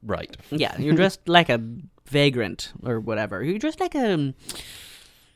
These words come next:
Speaker 2: outsider.
Speaker 1: Mm. Sailor suit's a bit much.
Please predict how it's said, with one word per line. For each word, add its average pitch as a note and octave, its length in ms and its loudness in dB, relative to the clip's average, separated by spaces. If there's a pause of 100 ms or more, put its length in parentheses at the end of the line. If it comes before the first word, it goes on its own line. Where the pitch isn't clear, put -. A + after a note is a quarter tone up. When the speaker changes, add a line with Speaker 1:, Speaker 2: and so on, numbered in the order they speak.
(600)
Speaker 2:
outsider. - 600 4 (280)
Speaker 1:
Mm. G2+ 420 -2 (180)
Sailor D3+ 340 2
suit's - 240 -8
a F2 40 -12
bit F2 180 -12
much. F#2+ 320 -10